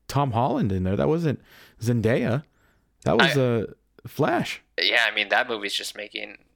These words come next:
Speaker 2: I think it's, like, the highest grossing Sony movie of all time now, so I'm sure he's
Speaker 1: Yeah.
Speaker 2: getting some type of residual, like, <laughs> contracts from that.
Speaker 1: Ain't that insane? Like, in the middle of this in-,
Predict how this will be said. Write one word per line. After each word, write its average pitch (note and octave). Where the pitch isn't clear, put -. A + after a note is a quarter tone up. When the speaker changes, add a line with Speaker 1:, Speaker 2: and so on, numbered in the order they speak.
Speaker 2:
I G#2
think A2+
it's, G2+
like, A2
the -
highest G#2
grossing G#2
Sony G#2
movie G2+
of G2
all G2+
time G#2+
now, G2+
so -
I'm G#2+
sure A2
he's G#2+
Speaker 1:
Yeah. G2+
Speaker 2:
getting A2+
some A#2+
type A2+
of A2
residual, G#2
like, A2+
<laughs> -
contracts -
from A2
that. A2+
Speaker 1:
Ain't E3+
that A#3
insane? D#3+
Like, B2
in B2
the A#2+
middle D3+
of B2+
this A#2
in-, G#2+